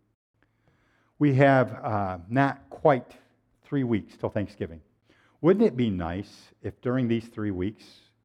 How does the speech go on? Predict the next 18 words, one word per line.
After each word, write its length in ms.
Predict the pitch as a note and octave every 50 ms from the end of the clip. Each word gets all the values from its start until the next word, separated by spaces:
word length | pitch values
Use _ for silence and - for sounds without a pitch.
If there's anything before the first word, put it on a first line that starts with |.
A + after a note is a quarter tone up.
| _ _ _ _ _ _ _ _ _ -
you 180 | A2+ A#2 C3+ -
actually 420 | B2 A#2 B2+ - - - C#3 B2
took 260 | - - - C3+ -
some 160 | - - B2
time 260 | - - A#2 A2+ A2+ G#2+
to 80 | G#2+
thank 240 | - - A2 A2+ G#2+
God 280 | - F#2+ F#2+ G#2 A2 -
for 100 | - F2+
his 160 | G2 F#2+ F#2
many 240 | G2+ G2 G2+ A2 G#2+
blessings 520 | G2 F#2 F2 F2+ - - - A#2+ A2 G2+
in 120 | G2 G2+
your 140 | G2+ G#2 G2
life? 280 | F2+ F2+ F#2+ G#2 B2 - _ _ _ _ _ _ _ _ _ _ _ _ _ _
Instead 240 | - - - F#3 G3+
of 60 | G3
complaining. 500 | G3+ D#3+ - - A#2+ A#2 A2 F#2 D2+ D2+